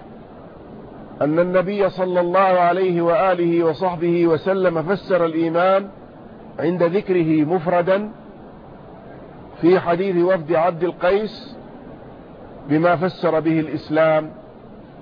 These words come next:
المقرون بالإيمان من حديث جبريل، لما سئل ما الإيمان عرفه بأركان الإسلام، فدل ذلك على أن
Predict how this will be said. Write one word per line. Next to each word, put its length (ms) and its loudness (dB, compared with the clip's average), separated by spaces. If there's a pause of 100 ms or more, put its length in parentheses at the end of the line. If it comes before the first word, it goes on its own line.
(200)
المقرون 680 0
بالإيمان 560 -4 (1300)
من 140 2
حديث 380 2
جبريل، 440 -6 (1700)
لما 340 2
سئل 320 0
ما 100 2
الإيمان 600 2 (220)
عرفه 640 0
بأركان 880 -2
الإسلام، 460 -8 (1900)
فدل 440 2
ذلك 300 0
على 380 2
أن 460 -2